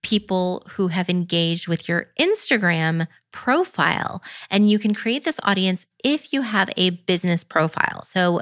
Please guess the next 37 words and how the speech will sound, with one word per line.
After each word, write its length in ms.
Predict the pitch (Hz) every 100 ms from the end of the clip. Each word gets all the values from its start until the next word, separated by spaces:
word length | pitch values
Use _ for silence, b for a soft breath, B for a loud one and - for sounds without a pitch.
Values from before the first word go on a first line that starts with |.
| -
on 240 | 185 202
Instagram 640 | - 196 - 180 175 170
in 160 | - 175
the 120 | 170 -
app, 340 | 202 185 151 - B B B
you 240 | 196 214 214
can 520 | - 185 185 180 - _ _ _ -
convert 420 | 196 190 185 185
your 160 | 175 175
personal 500 | - 233 226 208 -
Instagram 420 | 175 180 175 170
profile 440 | 240 247 240 220 - B B -
into 480 | 254 269 269 240 208
a 100 | 190
business 320 | 185 175 170
profile. 640 | - 180 - 180 185 202 B B B
And 140 | 190
you 80 | 190
have 160 | 185 -
to 80 |
do 320 | 170 - 233 208
that 300 | 170 175 -
before 380 | 180 - 196
you 180 | 190 165
have 160 | 180 170
this 180 | 165 -
option 500 | 175 185 - 165 160 165 B B -
in 460 | 190 180 175 170 -
the 140 | 175
ads 220 | - 165 -
platform 540 | 214 - - 170 165 B B
to 140 | - 185
create 480 | - 165 160 156 -
this 180 | 139
audience, 420 | - 139 - 85 -
engage 480 | 170 160 156 - -
with 240 | 151 -